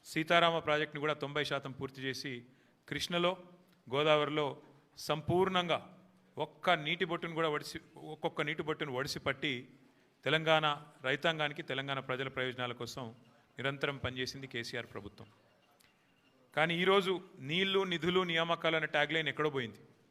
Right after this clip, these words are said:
ఇవాళ ఏం జరుగుతుంది రాష్ట్రంలో అంటే, నిందలు, దందాలు,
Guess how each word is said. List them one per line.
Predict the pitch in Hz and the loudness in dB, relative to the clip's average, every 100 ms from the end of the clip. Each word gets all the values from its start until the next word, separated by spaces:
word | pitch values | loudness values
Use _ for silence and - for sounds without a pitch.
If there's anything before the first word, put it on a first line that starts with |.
| _ _ _ _ _ | _ _ _ _ _
ఇవాళ | 123 147 156 | 2 4 4
ఏం | 175 | 2
జరుగుతుంది | 175 170 170 160 | 0 -2 -4 0
రాష్ట్రంలో | 151 147 156 151 | 0 0 -4 -2
అంటే, | 139 160 151 143 - - _ _ _ _ _ - | -2 0 -2 -2 -12 -20 _ _ _ _ _ -14
నిందలు, | 123 147 160 175 180 180 180 - _ _ _ _ _ _ - | -8 -4 0 2 0 -4 -20 -20 _ _ _ _ _ _ -12
దందాలు, | 113 139 151 165 165 | -2 -2 4 4 4